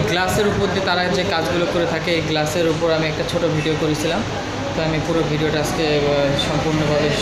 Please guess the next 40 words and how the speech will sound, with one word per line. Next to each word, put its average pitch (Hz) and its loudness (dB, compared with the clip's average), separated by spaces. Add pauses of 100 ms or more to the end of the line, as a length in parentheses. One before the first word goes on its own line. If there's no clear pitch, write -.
(160)
নোয়া 151 2
জিপসামের 151 0
পুরো 151 2 (380)
ইটা 147 -2 (100)
দেখাচ্ছি। 139 -4 (760)
এটা 160 0 (320)
প্রাইসগুলো 180 0
আপনারা 185 0 (100)
confirm 175 -2
করতে 175 -2
পারবেন, 170 0 (100)
phone 165 0
number 160 0 (100)
দেওয়া 160 2
থাকবে, 160 0 (100)
ফোনে 156 0 (240)
contact 151 0
করে 160 2
নেবেন। 160 0 (120)
description 156 0
বক্সে 151 0
phone 165 0
number 151 0
দেওয়া 156 2
আছে 170 -2 (100)
এবং 151 0 (600)
বাইরে 151 2 (100)
বোর্ডে, 156 0
সাইনবোর্ডেও 156 0 (100)
ওনাদের 156 0
phone 156 0
number 151 0
দেওয়া 151 0
আছে 147 -4
viewers, 165 0
আপনারা 151 -2
দেখতেই 143 -2
পাচ্ছেন, 151 -2 (680)
এবং 147 0 (120)
ওখানে 156 0